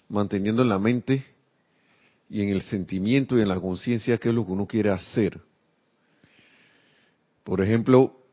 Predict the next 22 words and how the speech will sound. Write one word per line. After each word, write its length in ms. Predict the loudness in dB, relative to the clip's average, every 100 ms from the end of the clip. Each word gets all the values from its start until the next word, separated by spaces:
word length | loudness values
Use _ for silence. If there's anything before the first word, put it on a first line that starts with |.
| _ _
me, 480 | -8 -4 0 0 -2 -4
me, 560 | -2 0 -2 -4 -8
ya, 180 | -4 -4
me 340 | -2 0 0
causa 320 | 2 0 0 -2
mucha 300 | -2 0 0
admiración. 800 | 0 -2 -2 -2 0 -2 -2 -10 _ _ _ _ _ _ _ _ _ _ _ _ _ _ _ _ _ _ _ _ _ _ _ -8
Porque 500 | -6 0 2 2 0 _ _ _ _ _ _ _ _ _ _
ahora 240 | 0 2
que 80 | 2
entré 240 | -2 0 0 0
con 140 | -2
un 120 | 0
grupo 400 | 2 2 2 2
de 260 | 0 -4 -2
gente 300 | -2 -4 -4
que 100 | -2
es 80 | -2
empresaria, 720 | -4 -8 -8 -4 -4 -6 -12 -16 _ _
o 240 | -8 -4 -4
al 80 |
menos 260 | -2 -2 -2